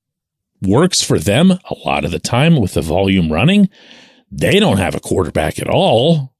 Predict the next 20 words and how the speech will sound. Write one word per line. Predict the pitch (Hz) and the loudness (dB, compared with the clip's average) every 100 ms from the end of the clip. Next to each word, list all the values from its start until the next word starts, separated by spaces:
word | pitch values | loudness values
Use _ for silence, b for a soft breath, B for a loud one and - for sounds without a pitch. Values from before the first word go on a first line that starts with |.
| _ _ - | _ _ -8
That's | 64 - | -6 -4
why | 73 76 | -2 0
everyone | 82 92 80 82 | 0 0 0 0
was | 78 65 - - - | 0 -2 -6 -10 -8
discussing | - - 101 - 87 | -6 -2 0 0 -2
Marcus | 78 85 - - | -2 -6 -6 -6
Mariota's | 92 90 92 90 80 73 | -4 -2 0 0 0 -2
fate | - 85 92 | -2 -2 -2
as | - 85 | -4 -4
a | |
starter | - - 123 151 85 73 | -4 0 0 2 0 -2
immediately | 73 80 110 156 147 117 87 82 | -2 2 4 4 2 0 -2 -2
after | 90 90 | -2 -4
the | 85 | -6
conclusion | 87 78 80 80 69 | -8 -8 -8 -6 -6
of | |
that | 73 71 | -8 -8
game, | - 110 151 | -2 -2 -2
<laughs> | |
including | - 160 240 277 175 | -2 -2 0 0 -2